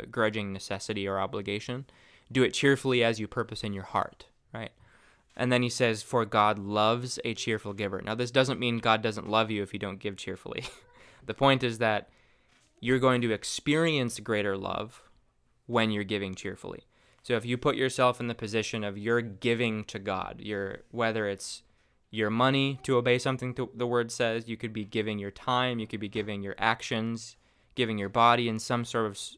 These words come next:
sort of service to God or service to others. All of your life is really about giving to God. And God wants you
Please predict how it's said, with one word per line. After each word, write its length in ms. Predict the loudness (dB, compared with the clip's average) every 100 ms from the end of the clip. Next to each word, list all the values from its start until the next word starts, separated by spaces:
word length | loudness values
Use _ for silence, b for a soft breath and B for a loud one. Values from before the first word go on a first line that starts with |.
| _
sort 240 | -2 0
of 80 | 0
service 360 | -2 -4 -2 -4
to 80 |
God 240 | 0 2 0
or 60 |
service 340 | -4 -8 -8 -10
to 120 | -6
others. 300 | -6 -6 -12 b b b b b b b _ _ _
All 180 | 10 10 10
of 80 |
your 100 | 4
life 300 | 4 6 4
is 100 | 0
really 200 | -4 -2
about 300 | -2 -2 -4
giving 460 | -2 -2 -2 -6 -14 _ _ _
to 80 | -8
God. 360 | -2 -2 -4 -12 b b b -6
And 260 | -2 0
God 480 | 8 8 10 6 0 -8 _ _
wants 640 | -8 2 8 8 6 -2 -6
you 460 | -6 -4 -6 -8